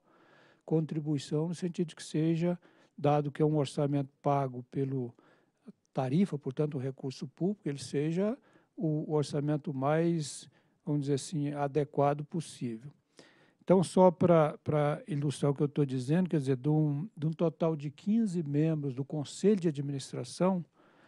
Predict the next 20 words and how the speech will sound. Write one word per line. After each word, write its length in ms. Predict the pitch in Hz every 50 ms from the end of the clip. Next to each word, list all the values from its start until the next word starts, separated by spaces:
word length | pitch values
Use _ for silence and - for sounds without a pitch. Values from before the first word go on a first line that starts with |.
| _ _ _ _ _ _ _
é, 160 | - 151 143 127
cinco, 640 | - - - - 180 185 175 160 - 151 143 139
é, 540 | 147 160 160 170 165 165 156 143 139 139 135
é, 40 | 135
representado 480 | 123 - - 151 147 147 139 151 147 135
pela 220 | - 156 143 139
produ-, 420 | 131 - - 147 143 127 147 -
segmento 380 | - - - 156 131 143 139 135
produção, 640 | - 143 139 127 143 135 - - 190 202 214 214 202
cinco 300 | - - - 196 190 165
pelo 260 | - 185 165 165 151 - _ _ _
segmento 380 | - - 156 139 147 151 139
transmissão, 580 | - 139 147 143 127 127 135 131 - 180 185 190
transporte 800 | - 151 139 127 - - _ 180 185 202 202 165 - - - - _ - - - - - - _ _
e 100 | - 170
cinco 400 | 143 - - - 180 196 190 - _
pelo, 440 | - 190 190 185 185 185 190 - 269 330 - 311 247
é, 260 | 165 156 160 151 143
segmento 440 | 165 - - 165 151 160 170 156 -
consumo. 640 | - - 190 170 - - - - 180 151 127 113